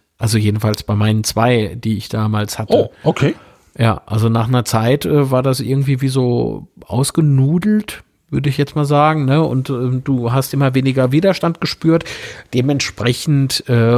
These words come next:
Speaker 1: ungenau warst du dann im Schnitt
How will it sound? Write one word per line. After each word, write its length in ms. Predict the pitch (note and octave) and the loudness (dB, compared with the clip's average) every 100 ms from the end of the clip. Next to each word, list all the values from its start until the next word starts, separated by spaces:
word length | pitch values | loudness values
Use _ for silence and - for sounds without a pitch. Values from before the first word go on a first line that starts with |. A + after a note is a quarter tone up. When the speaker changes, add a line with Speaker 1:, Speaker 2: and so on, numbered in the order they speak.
| A2+ | 2
Speaker 1:
ungenau 920 | E3+ E3 G3+ E3+ A#2+ A#2 A2+ C3+ F3+ G#3 - - - | 2 2 2 0 2 0 0 0 0 -2 -12 -20 -10
warst 340 | A#2 A#2+ - | -4 -2 -2
du 40 | C3 | -2
dann 380 | B2+ B2 B2 - | 0 0 -2 -2
im 180 | B2 B2+ | 0 0
Schnitt 520 | - - D3 D#3+ | -2 2 2 2